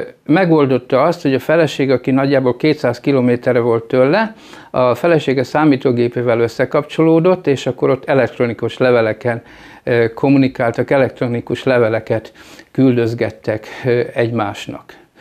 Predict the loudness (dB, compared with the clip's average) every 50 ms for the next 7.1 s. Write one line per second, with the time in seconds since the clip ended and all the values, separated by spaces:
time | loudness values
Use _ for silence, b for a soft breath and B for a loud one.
0 | B B B B B B B -2 -2 -2 0 0 2 4 4 4 4 2 0 0
1 | 0 0 2 2 0 -2 -2 0 0 2 4 4 4 4 2 0 0 -2 -2 -2
2 | -2 -4 -6 -2 0 0 2 2 2 0 2 2 2 4 4 2 2 0 0 0
3 | 0 2 2 0 0 -2 -2 -2 -4 -6 -4 -4 -4 -2 0 0 0 0 2 2
4 | 2 2 0 0 0 2 2 4 4 4 2 2 2 0 0 -2 -4 -6 -10 -6
5 | -6 -8 -6 -4 -4 -4 -4 -4 -6 -6 -8 -8 -6 0 0 0 0 0 -2 -4
6 | -4 -4 -8 -6 -4 -2 -4 -4 -4 -8 -12 -16 -16 _ -12 -6 -4 -4 -4 -6
7 | B